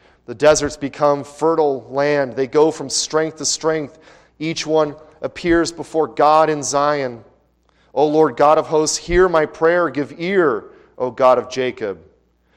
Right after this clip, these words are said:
O God, behold our shield and look upon the face of your anointed. Verse ten, this is the hook for that song too, if you know the song. For a day in your courts is better than a thousand.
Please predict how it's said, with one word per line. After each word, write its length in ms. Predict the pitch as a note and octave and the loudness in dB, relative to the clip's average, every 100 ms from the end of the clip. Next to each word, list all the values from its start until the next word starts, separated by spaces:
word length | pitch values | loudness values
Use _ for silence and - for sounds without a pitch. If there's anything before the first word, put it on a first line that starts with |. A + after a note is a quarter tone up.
| _ - | _ -6
O 120 | C3+ | -2
God, 320 | D3 D3 D3 | 2 4 2
behold 520 | C3+ C3+ D#3+ E3+ E3+ | -2 -4 0 2 0
our 160 | - C3 | -2 -6
shield 440 | - E3 E3+ F3 | -6 -4 -2 -2
and 100 | C#3 | -4
look 160 | C#3 - | -4 -6
upon 320 | D3 D3+ D3+ | -6 -4 -4
the 80 | C3 | -6
face 460 | - D3+ D#3+ E3 - | -4 -2 -2 -4 -6
of 200 | B2 A2+ | -8 -6
your 280 | C#3 D3+ | -2 -2
anointed. 580 | C3+ C3+ D3 C#3 G#2+ F2 _ _ _ _ _ _ | -2 -6 -6 -8 -10 -10 _ _ _ _ _ _
Verse 220 | B2 - | -10 -8
ten, 420 | - C3 B2 A2+ G#2 _ _ _ | -8 -6 -6 -8 -16 _ _ _
this 160 | A#2+ A#2+ | -12 -12
is 80 | A2+ | -8
the 100 | A2+ | -8
hook 220 | C3 - | -8 -10
for 80 | A#2 | -10
that 160 | G2 | -8
song 320 | - A#2 A2 | -6 -6 -8
too, 160 | F#2+ A2 | -10 -10
if 140 | G2+ | -10
you 60 | A2 | -12
know 120 | G#2 | -14
the 80 | F2+ | -10
song. 320 | - A2+ G2+ - _ _ _ _ | -10 -10 -12 -16 _ _ _ _
For 260 | _ D3 C#3 | _ 0 0
a 20 | |
day 400 | A2+ D#3+ F#3+ G3+ | 2 4 6 4
in 80 | F3 | 2
your 120 | D#3+ | -2
courts 460 | - F3+ F#3+ F#3+ C3+ | 0 0 2 0 -6
is 100 | B2 | -2
better 440 | D#3+ E3+ F#3 F3+ | 2 4 2 -2
than 140 | D3 | -4
a 40 | C3 | -6
thousand. 720 | - C3 E3 D#3+ D3 A2 | -2 2 2 0 -4 -8